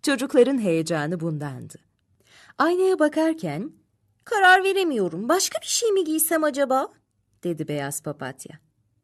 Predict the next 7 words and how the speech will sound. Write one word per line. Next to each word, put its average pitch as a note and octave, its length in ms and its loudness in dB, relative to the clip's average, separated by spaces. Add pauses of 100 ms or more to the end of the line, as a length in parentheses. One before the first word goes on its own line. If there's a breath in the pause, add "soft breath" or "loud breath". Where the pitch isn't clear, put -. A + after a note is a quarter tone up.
(300 loud breath)
Daha A#4+ 180 -4
sonra A3 400 -2
birden A#3 460 -2
durdu. D3+ 340 -12 (760)
"Kaçta E4 420 -4
buluşacaktık D#4+ 840 -2
biz? - 340 -10